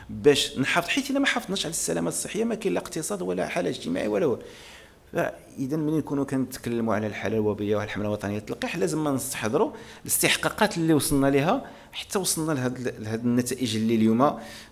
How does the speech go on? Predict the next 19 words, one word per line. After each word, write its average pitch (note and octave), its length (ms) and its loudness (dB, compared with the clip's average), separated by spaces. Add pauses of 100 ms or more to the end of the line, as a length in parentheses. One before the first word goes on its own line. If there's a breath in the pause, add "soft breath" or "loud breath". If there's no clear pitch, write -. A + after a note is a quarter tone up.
آه، G2+ 640 2
كنحصلوا - 420 -2
عليها. F2 240 -2
إذا G#2 180 -4
كنتكلموا G#2+ 580 -4
على G2+ 120 0
أربعة G2+ 220 0
وعشرين A#2 440 0
ملقح. G2+ 600 -4 (1000 loud breath)
في - 100 -10
أربعة، F#2 320 -4
من - 60 -8
النهار G#2 300 -4
اللي A2 160 -2
بدينا G2+ 520 -6 (520 soft breath)
التلقيح G#3+ 600 -6
حنا C3 140 -2
كنقولوا A2+ 500 -6
بأنه F2 680 -8